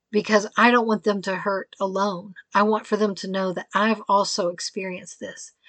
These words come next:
That redeems your suffering, and now something good has come from the bad situation that you had.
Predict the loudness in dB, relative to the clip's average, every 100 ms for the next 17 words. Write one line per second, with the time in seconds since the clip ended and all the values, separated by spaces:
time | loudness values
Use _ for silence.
0 | -20 -20 2 2 2 2 2 2 0 2
1 | 2 4 0 -2 0 2 2 2 -2 -2
2 | -4 -8 -8 -6 -4 0 2 0 0 -4
3 | -2 -2 -4 -6 4 6 6 2 -4 -4
4 | -2 0 0 -2 -14 _ -20 -20 _ 2
5 | 4 2 0 2 2 2 -2 -4 -2 0
6 | 0 -4 -6 -6 -8 -6 -6 -6 -8